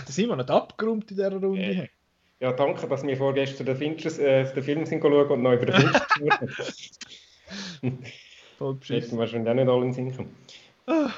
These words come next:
Speaker 1: also, okay, jetzt muss, Scheiße, jetzt muss ich noch schnell zählen. Ähm,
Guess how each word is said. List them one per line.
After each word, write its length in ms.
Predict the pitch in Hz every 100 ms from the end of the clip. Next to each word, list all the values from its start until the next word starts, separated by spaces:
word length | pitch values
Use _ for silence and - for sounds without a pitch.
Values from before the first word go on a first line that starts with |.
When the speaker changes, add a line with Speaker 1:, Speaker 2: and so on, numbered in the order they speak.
| - -
Speaker 1:
also, 420 | 170 190 139 117 _ _ _
okay, 380 | 151 135 143 131
jetzt 140 | 131
muss, 180 | 143 131
Scheiße, 320 | - 135 143 131
jetzt 100 | 139
muss 120 | 131
ich 60 | 131
noch 100 | 131
schnell 240 | 131 120
zählen. 320 | 135 131 117 -
Ähm, 680 | 135 131 135 135 135 135